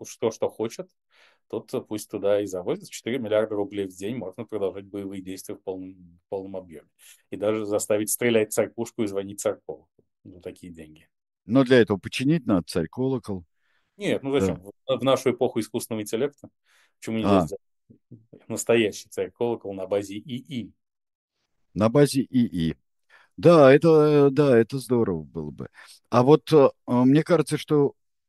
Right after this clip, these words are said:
Speaker 2: еще у наших начальников очень конкретное мышление. А, и
Speaker 1: Чисто конкретное даже, я бы сказал.
Speaker 2: абс-, абсолютно чисто конкретное мышление. И
Speaker 1: Мгм.
Speaker 2: если сказано было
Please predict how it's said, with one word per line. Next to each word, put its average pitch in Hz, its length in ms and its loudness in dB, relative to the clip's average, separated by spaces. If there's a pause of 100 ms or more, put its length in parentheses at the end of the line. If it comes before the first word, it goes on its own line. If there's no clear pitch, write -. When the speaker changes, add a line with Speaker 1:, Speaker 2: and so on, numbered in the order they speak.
Speaker 2:
еще 131 580 2
у 123 160 2
наших 127 540 2
начальников 123 800 2 (380)
очень 113 280 -4
конкретное 110 840 2
мышление. 71 920 -4 (800)
А, 87 520 2 (180)
и 113 320 4
Speaker 1:
Чисто 110 80 0
конкретное 104 520 -6
даже, 92 200 -8
я 87 40 -12
бы - 60 -20
сказал. - 260 -18 (300)
Speaker 2:
абс-, - 280 -8 (100)
абсолютно 110 840 2
чисто 135 500 0
конкретное 127 760 2
мышление. 92 760 -2 (400)
И 110 80 2
Speaker 1:
Мгм. - 0 -
Speaker 2:
если 156 440 8
сказано 143 600 6
было 90 400 -2